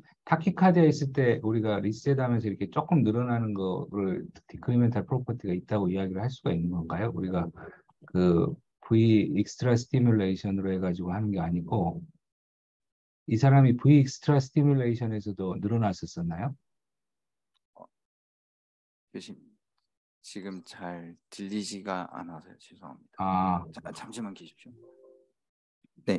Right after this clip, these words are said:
Speaker 2: 교수님.
Speaker 1: 이, 이 사람이 그 V 싱글 할 때도 늘어났었었나요? 들리나요?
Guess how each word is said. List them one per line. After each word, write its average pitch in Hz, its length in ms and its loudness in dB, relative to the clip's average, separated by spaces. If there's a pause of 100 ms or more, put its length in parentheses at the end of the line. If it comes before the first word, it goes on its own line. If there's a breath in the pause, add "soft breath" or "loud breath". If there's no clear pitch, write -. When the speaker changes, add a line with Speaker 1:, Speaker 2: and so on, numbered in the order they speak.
Speaker 2:
교수님. 82 340 -8 (1160)
Speaker 1:
이, - 180 -14
이 110 140 2
사람이 131 540 4
그 117 460 4
V 165 520 8
싱글 196 400 0
할 160 180 2
때도 131 240 -2
늘어났었었나요? 113 1000 -6
들리나요? 127 540 2